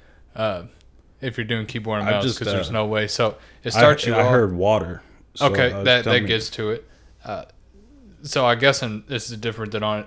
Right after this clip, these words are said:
Speaker 1: it is on P C. It starts you off. Your controller, you have to pan around until you feel a slight breeze, and your controller will vibrate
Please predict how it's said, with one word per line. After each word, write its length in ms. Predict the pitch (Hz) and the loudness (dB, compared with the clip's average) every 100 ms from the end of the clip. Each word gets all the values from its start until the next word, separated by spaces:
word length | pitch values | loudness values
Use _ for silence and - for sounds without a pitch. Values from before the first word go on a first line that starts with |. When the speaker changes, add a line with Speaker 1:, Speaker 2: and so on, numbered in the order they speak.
| - | -8
Speaker 1:
it 120 | 120 | -6
is 160 | 110 107 | -6 -6
on 140 | 107 98 | -8 -8
P 140 | 107 | -10
C. 300 | 98 110 104 - - _ | -10 -10 -10 -14 -20 _
It 80 | 117 | -8
starts 300 | - 143 135 | 0 2 2
you 80 | 123 | 2
off. 280 | 120 113 - | 4 4 0
Your 160 | 131 120 | -4 -2
controller, 680 | 123 107 143 151 139 123 - - - - _ _ - | -4 -4 0 2 2 -2 -6 -20 -20 -20 _ _ -12
you 160 | 117 | -2
have 180 | 127 135 | 0 0
to 80 | 120 | -4
pan 320 | 110 131 131 | -4 -2 0
around 380 | 117 117 123 117 | 0 2 0 0
until 280 | 110 - 117 | -4 -6 -8
you 100 | 107 | -6
feel 200 | - 113 | -2 -2
a 40 | |
slight 360 | 104 123 117 110 | -2 -2 -4 -2
breeze, 300 | 120 123 107 | -2 -2 -4
and 80 | 104 | -8
your 80 | 98 | -8
controller 500 | 101 - 123 123 104 | -10 -4 -2 0 -2
will 80 | |
vibrate 540 | 98 101 95 101 98 | -2 -2 -2 -4 -6